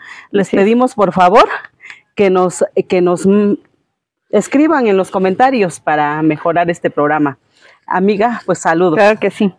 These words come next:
Speaker 1: Ajá.
Speaker 2: Los saluda como siempre su amiga Nayansi Juárez Salas, esperando que les siga gustando como a nosotras, seguirles compartiendo nuestra literatura, nuestra forma de ver y de pensar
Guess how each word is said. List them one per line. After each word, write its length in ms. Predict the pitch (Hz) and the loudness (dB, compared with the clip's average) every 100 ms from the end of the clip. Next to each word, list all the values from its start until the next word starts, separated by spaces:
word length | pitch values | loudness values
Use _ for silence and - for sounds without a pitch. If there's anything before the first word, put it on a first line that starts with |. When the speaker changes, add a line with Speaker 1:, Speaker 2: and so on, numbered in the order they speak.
| _ | _
Speaker 1:
Ajá. 320 | 190 226 240 - | 0 2 0 0
Speaker 2:
Los 200 | 214 247 | 0 2
saluda 340 | 233 220 302 | 2 4 2
como 260 | 330 233 196 | 0 0 0
siempre 460 | - 262 254 277 240 | 0 -2 0 0 0
su 100 | 226 | 0
amiga 400 | 208 226 262 240 | 0 0 0 0
Nayansi 640 | 196 190 208 240 - 226 | 0 2 0 0 -2 -4
Juárez 400 | - 214 214 208 | 2 2 2 0
Salas, 580 | 214 220 214 202 - _ _ | 2 6 4 4 -4 _ _
esperando 460 | 196 - 208 196 220 | -8 -2 0 0 0
que 140 | 226 | 0
les 180 | 190 180 | 0 0
siga 240 | - 208 214 | 0 2 2
gustando 520 | 196 - 208 214 214 | 0 0 -2 0 0
como 180 | 190 180 | 0 2
a 40 | |
nosotras, 600 | 185 180 220 214 302 - - _ | 0 -2 -2 0 -2 -4 -16 _
seguirles 400 | - 196 202 240 | -2 2 2 0
compartiendo 880 | - 185 185 180 - 214 226 220 185 - - - | -2 0 0 0 0 0 4 4 4 0 -14 -6
nuestra 320 | - 202 208 196 | -2 0 2 2
literatura, 960 | 190 202 190 180 - 269 277 240 - _ - | 2 2 4 2 4 4 6 4 0 _ -6
nuestra 280 | 208 214 190 | -2 -2 0
forma 400 | 226 226 240 208 | 2 2 2 4
de 520 | 196 185 185 185 180 | 4 4 4 2 2
ver 440 | 175 190 269 392 - | 2 4 4 2 -2
y 100 | 214 | 0
de 120 | 196 | 0
pensar 600 | - 196 - 254 277 - | 0 -2 4 2 2 -6